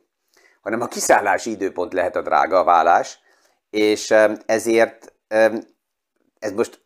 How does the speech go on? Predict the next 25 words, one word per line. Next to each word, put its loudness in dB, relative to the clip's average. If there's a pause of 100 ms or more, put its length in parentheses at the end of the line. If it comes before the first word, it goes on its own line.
tudom, -2
hogy -8
kemény -4
összehasonlítás, 0
de -2
a 0
tőkepiac -2
is -4 (400)
ezt -4 (280)
nagyon 0
józanon 0
megnézi, -2
és -4
ezeket -4
a -4
jövőbeli -2
elvárásokat 0
árazza -2
be, -2
és -6
ezzel 0
néha -2
túlzásba -2
megy -6
felfele, -2